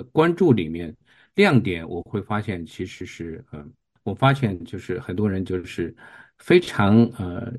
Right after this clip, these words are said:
勇敢的一个尝试啊，就是因为这个东西相对来说还比较，对于一般的教会来说是比较新的，或者说不是非常规的，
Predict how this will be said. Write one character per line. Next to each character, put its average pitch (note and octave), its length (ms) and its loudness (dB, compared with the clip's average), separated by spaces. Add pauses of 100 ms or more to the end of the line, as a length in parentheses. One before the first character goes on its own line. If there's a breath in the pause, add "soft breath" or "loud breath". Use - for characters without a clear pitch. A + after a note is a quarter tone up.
(100)
勇 G#2+ 280 6
敢 E2+ 240 2
的 F2 120 -6
一 E2+ 100 -6
个 F2+ 300 -10
尝 E2+ 320 -4
试 - 340 -2
啊， F2+ 220 -10 (560 loud breath)
就 C3 120 4
是 B2+ 560 8 (280)
因 A3 180 10
为 F#3+ 260 8 (240)
这 B3 160 6
个 F3 80 2 (160)
东 F#3+ 140 2
西 C3+ 260 0 (340)
相 - 380 4
对 A3+ 140 8
来 G#2+ 160 6
说 A#2+ 220 0
还 A#2+ 180 0
比 F#2+ 280 -8
较， G2+ 420 -2 (140)
对 C#3+ 180 4
于 A#2 240 4
一 B2 140 -8
般 F#3+ 260 -2
的 D#3+ 100 0
教 B2+ 260 -2
会 G#2 140 -8
来 F#2 160 -8
说 F#2+ 160 -6
是 F#2+ 120 -6
比 F2 200 -10
较 F#2 440 -6
新 E3 420 -2
的， G#2 200 2
或 - 240 -2
者 G2 180 -2
说 A#2 260 4
不 A#2+ 260 4
是 C3+ 160 4
非 A2+ 180 2
常 G2+ 280 -2
规 A2+ 160 4
的， G2 140 -8